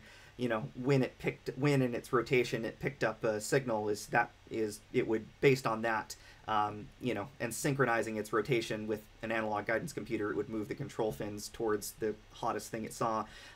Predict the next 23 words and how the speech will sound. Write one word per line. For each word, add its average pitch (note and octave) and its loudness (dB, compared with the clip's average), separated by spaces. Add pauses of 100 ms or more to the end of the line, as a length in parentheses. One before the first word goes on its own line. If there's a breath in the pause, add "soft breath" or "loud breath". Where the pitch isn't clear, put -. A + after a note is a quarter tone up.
Uh, B2 6
modern D3+ 8
versions C3+ 4
have A#2 0 (100)
essentially A#2+ -2
just - -6
an G#2+ -4 (140)
infrared A2+ 2 (140)
imaging A2 -4
camera, G#2 -4 (220 loud breath)
and A2 -4
then G#2+ -2
there's G#2+ 0
a G#2+ 2
digital, G#2+ 0 (380)
uh, G#2 -4 (180)
algorithm G#2+ 0
run A2 0
in G#2 -4
a G#2 -2
digital G2+ -4
computer G#2 -2
that, G#2+ 0